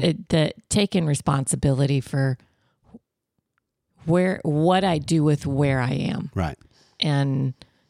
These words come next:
Speaker 1: even if it was be out of my control where I am, no one else can dig me out of where, out of it.
Speaker 2: Right.
Speaker 1: It, uh, that's on me.
Speaker 2: Right. And so that phrase of, "You made me sad when you didn't call me last week," we would rephrase that in my mind would be, "When you don't call,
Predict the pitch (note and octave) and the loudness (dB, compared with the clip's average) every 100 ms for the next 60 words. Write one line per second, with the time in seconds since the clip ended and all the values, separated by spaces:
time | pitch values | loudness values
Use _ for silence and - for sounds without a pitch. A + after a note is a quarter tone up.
0 | _ _ _ F#3 F3+ E3+ E3+ D#3+ - D3+ | _ _ _ 2 4 4 2 2 2 2
1 | D3+ - - C#3+ - C#3+ C#3 C#3 C3 C#3 | 0 0 -2 -2 -2 -2 0 0 0 -2
2 | - C#3 C3 B2+ C3 C3 C3 C3 B2+ B2+ | 0 2 4 4 2 0 -2 0 -2 -4
3 | C3 - _ _ - - - - _ _ | -6 -12 _ _ -20 -20 -20 -20 _ _
4 | _ _ _ _ - D#3+ F#3+ B3 A#3 - | _ _ _ _ -4 2 2 2 -2 -2
5 | F#3+ E3+ - F#3+ F#3 F3 E3+ F3 C3+ C#3 | -2 -2 -2 -2 0 2 2 2 2 0
6 | B2 A#2+ - - - - B2+ A2 C3 - | 0 -2 -4 -8 -4 -2 -2 -2 -8 -10
7 | - - D#2+ - - - D#3 C#3+ D3 - | -14 -6 -6 -4 -6 -2 -2 0 -2 0
8 | D3 C3+ - _ - G2+ D2+ F#2 - A#2+ | -2 -2 -6 _ -4 -2 -2 -2 0 0
9 | A2 G#2+ B2 - C3 A#2 A2 G#2+ G2 A#2 | 0 -2 -2 -2 0 2 0 -2 -2 0
10 | A#2 A#2 A2+ A2+ - G#2+ G2+ G2 G2+ G2+ | 2 0 -2 -2 -2 0 0 0 -2 0
11 | G2 G2+ - G#2 G2 G2 F#2 F2 E2 - | 0 -2 -2 0 0 0 -2 -4 -4 -6
12 | E2+ D#2+ F#2+ F2 E2 F#2+ F2 - F#2+ F#2 | -8 -6 -8 -8 -6 -6 -4 -4 -4 -4
13 | - F#2 E2+ E2+ E2+ F2 E2 D#2+ D#2+ D2 | -4 -6 -4 -4 -4 -4 -4 -6 -6 -8
14 | E2 D#2+ D#2 F#2 F2+ G#2+ A2 - - F3 | -8 -6 -4 -4 -2 -2 -4 -6 -2 0
15 | F2 E2+ F#2+ | 0 -4 -6